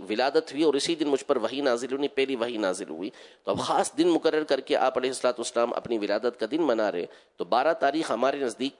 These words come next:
چونکہ جمہور علماء کا موقف یہ ہے کہ بارہ تاریخ کو آپ علیہ الصلوۃ والسلام کی ولادت ہوئی، تو اس لیے اس دن نبی پاک صلی اللہ علیہ وسلم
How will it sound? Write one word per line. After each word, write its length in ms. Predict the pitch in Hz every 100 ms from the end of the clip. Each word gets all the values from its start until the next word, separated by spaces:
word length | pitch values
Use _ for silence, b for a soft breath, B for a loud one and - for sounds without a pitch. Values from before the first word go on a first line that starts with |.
| _
چونکہ 300 | - - 107 - -
جمہور 320 | 95 110 139 95
علماء 260 | 117 117 127
کا 140 | 110
موقف 380 | 104 107 - 117
یہ 160 | 131 143
ہے 80 | -
کہ 60 | 113
بارہ 240 | 110 113 -
تاریخ 280 | 98 175
کو 80 | -
آپ 160 | 104 113
علیہ 120 | 107
الصلوۃ 240 | - 107
والسلام 300 | 104 - 117
کی 120 | 131 127
ولادت 380 | 143 156 170
ہوئی، 120 | 131 143 B B _
تو 80 | -
اس 220 | - -
لیے 140 | 147 -
اس 200 | 160 -
دن 80 | 147
نبی 300 | 123 120 123 -
پاک 200 | 123 -
صلی 180 | 117
اللہ 140 | 107 117
علیہ 120 | 107
وسلم 160 | 110